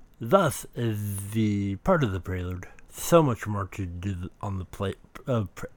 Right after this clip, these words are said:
prelude. Um, but, you know, yeah. Barty McBartenstein is one of those characters that I really like. Uh, I built him many years ago with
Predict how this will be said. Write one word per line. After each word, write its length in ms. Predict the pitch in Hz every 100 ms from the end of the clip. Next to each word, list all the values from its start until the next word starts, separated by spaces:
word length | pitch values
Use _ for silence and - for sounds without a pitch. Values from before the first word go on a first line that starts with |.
| -
prelude. 560 | - 107 98 98 95 92 - - - - - - - -
Um, 400 | 95 85 82 - - - - - - - - - - - - - -
but, 320 | 110 95 92 - - _ - - - - _ -
you 180 | 113 101
know, 380 | 98 92 92 - -
yeah. 300 | 156 185 123 - - - - -
Barty 220 | 190 285
McBartenstein 760 | 277 - 113 107 - 131 120
is 160 | 107 104
one 140 | 107
of 140 | 117 117
those 280 | 113 107 104
characters 380 | - 95 - 95
that 140 | 95
I 60 | 98
really 560 | 90 98 98 98 95 - -
like. 500 | 73 92 82 - - - - - -
Uh, 260 | 87 90 87 - -
I 80 | 104
built 280 | 117 127
him 280 | 117 113 107
many 220 | 110 107
years 260 | 107 104 101
ago 240 | 104 101
with 420 | 95 92 92 -